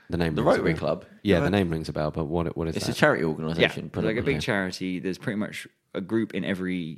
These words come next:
Speaker 3: country, and it's, like, a group of local people from that country get together and kind of use their skills and professions to essentially give back, like, to their
Speaker 1: Okay, so
Speaker 3: communities.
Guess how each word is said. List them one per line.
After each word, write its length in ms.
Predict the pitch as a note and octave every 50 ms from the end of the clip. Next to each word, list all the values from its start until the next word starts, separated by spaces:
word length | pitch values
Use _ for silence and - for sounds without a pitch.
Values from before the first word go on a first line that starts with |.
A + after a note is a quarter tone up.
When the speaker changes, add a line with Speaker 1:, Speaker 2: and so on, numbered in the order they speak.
| -
Speaker 3:
country, 600 | - G#2+ G2 - - - - F2 D#2+ D#2 C#2+ F#2+ -
and 100 | - F2+
it's, 200 | F2+ - - -
like, 200 | E2+ F2 F2 - -
a 60 | E2+
group 220 | - - F2+ -
of 100 | - -
local 220 | G#2+ A2+ A2 G2+ G2
people 320 | - - F#2+ E2 - E2+
from 180 | D#2+ - F#2+ F#2
that 120 | E2 -
country 300 | - - D#2 - - D#2+
get 140 | - - -
together 440 | - - - F2 E2 E2 D#2 D#2 - -
and 100 | E2+ E2
kind 160 | - F2+ F2
of 80 | E2+ -
use 200 | F2+ E2 D#2+ -
their 280 | - F2+ F2 D#2+ D#2 F2+
skills 560 | - - - - G#2+ F#2+ F#2 F2 E2+ E2+ - - -
and 400 | F2+ F2 D#2+ E2 E2 D#2+ D2+ - - - - - - _ -
professions 600 | - G#2 - A#2 A2+ - - G2 F#2 F2+ E2+ -
to 100 | - -
essentially 380 | F2+ - - - - - - F2
give 200 | - F2 D#2 -
back, 360 | - C2+ C2 - - - - -
like, 180 | - - - -
to 100 | - -
their 120 | - F3+ E3
Speaker 1:
Okay, 80 | -
so 20 | -
Speaker 3:
communities. 480 | A2 A2+ A2+ G#2+ C#3 D3 D#3 D#3+ D#3